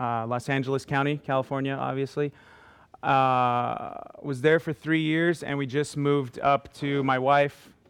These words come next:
and my children, we just moved up to Nampa, Idaho to pursue church planning, um, with the, uh,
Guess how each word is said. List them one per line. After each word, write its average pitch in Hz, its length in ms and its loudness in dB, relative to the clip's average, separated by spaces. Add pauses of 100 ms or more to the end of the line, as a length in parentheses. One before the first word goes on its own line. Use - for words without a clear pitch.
(440)
and 127 240 -2
my 123 200 0
children, 143 420 -2
we 135 80 -2
just 131 180 -4
moved 143 200 0
up 139 120 2
to 147 100 -4
Nampa, 131 360 0
Idaho 131 480 0 (420)
to 143 180 -4
pursue 135 760 -2 (100)
church - 380 -2
planning, 135 480 -2 (500)
um, 120 560 -2 (1120)
with 135 300 0
the, 135 220 2
uh, 127 260 4